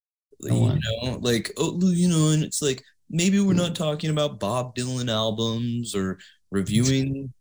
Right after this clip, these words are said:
Speaker 1: <laughs>
Speaker 2: reviewing politics, but who cares? Like,
Speaker 1: <laughs>
Speaker 2: you can still do all that, and you can hear what Will thinks about The Naked Mile.
Speaker 1: That's right.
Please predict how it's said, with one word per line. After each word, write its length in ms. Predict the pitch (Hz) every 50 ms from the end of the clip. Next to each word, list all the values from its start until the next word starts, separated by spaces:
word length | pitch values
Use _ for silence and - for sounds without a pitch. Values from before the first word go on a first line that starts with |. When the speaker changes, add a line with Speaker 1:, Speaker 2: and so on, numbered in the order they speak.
| _ _
Speaker 1:
<laughs> 180 | _ _ _ -
Speaker 2:
reviewing 520 | 104 98 98 104 113 127 139 147 151 151
politics, 840 | 151 - 135 131 127 123 117 101 - - 98 95 95 95 - - -
but 260 | - 110 113 110 -
who 120 | - 165 175
cares? 640 | - - 139 147 139 104 85 82 78 - - - _ _ _ _ _ _ -
Like, 280 | 104 104 107 143 143 - - - _ _
Speaker 1:
<laughs> 140 | _ _
Speaker 2:
you 140 | - 143 156
can 120 | - 175 151
still 240 | - - 165 160
do 260 | 151 117 117 143 165 139
all 120 | 110 101 90
that, 180 | 95 98 104
and 100 | 101 101
you 80 | 110 110
can 160 | - 117 104
hear 160 | 113 120 120 120
what 120 | 110 98
Will 180 | 95 107 113 117
thinks 300 | 113 - 123 117 113 -
about 240 | 107 117 113 110 -
The 80 | 117
Naked 280 | 117 117 117 113 113 101
Mile. 440 | 104 110 120 107 76 69 62 - _ _ _ _ _ _ _ _ _ _ _ _ _ _ -
Speaker 1:
That's 160 | 101 - -
right. 200 | 120 110 - -